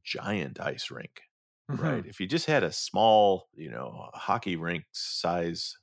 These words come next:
Speaker 1: ice rink, it may not take you more than half hour or something. I don't know. But,
Speaker 2: Right.
Speaker 1: but since his was so big and so labor intensive, he had a vested interest and an incentive to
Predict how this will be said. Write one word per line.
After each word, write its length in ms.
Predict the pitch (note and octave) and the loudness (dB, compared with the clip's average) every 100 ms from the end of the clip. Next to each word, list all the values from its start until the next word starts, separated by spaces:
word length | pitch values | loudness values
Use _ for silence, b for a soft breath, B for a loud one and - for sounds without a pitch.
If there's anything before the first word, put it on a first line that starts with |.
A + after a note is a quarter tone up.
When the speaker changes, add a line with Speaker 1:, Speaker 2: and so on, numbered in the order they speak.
| - | -4
Speaker 1:
ice 300 | F2+ E2+ - | -2 -2 -4
rink, 340 | E2+ F2 - - | -4 -6 -10 -18
it 120 | - | -8
may 120 | F#2 | -4
not 220 | A2 D#2+ - | -2 -2 -2
take 260 | D3 C#3+ | -2 0
you 100 | F#2 | -2
more 240 | E2+ E2 C2+ | -2 -4 -4
than 320 | D2 - - - | -6 -8 -14 -12
half 280 | - - - | -6 -4 -4
hour 300 | D2 - - | -4 -4 -8
or 60 | - | -10
something. 240 | - - | -12 -4
I 80 | A2 | 0
don't 140 | G#2+ F#2+ | 2 2
know. 200 | F2+ - _ | -2 -4 _
But, 80 | - | -2
Speaker 2:
Right. 120 | C3 | 0
Speaker 1:
but 120 | G#2 | 0
since 220 | - A#2+ - | -2 0 2
his 180 | C3+ | 0
was 160 | G#2+ F#2+ | 2 0
so 200 | - A#2+ | 2 0
big 540 | F#2 B2 F2+ E2+ F2 _ | 2 0 2 -2 -6 _
and 140 | E2 | -6
so 180 | - G#2+ | -2 0
labor 420 | F#2 F#2 A#2 G#2 | 2 2 2 2
intensive, 760 | F#2+ F2 G2+ G2+ - - - - _ | -2 -2 -4 -2 -2 -4 -6 -16 _
he 200 | F#2+ A2 | -8 -4
had 160 | A#2 A2 | 0 0
a 60 | |
vested 560 | E2 D2+ F2+ A2 - E2+ | 0 0 -2 -2 -2 -2
interest 500 | F#2 G#2 F2 E2+ - | -2 -4 -4 -4 -6
and 100 | E2 | -6
an 100 | E2 | -6
incentive 500 | D#2+ - G2 F#2 D#2 | -8 -4 -4 -4 -4
to 240 | C#2 - | -6 -8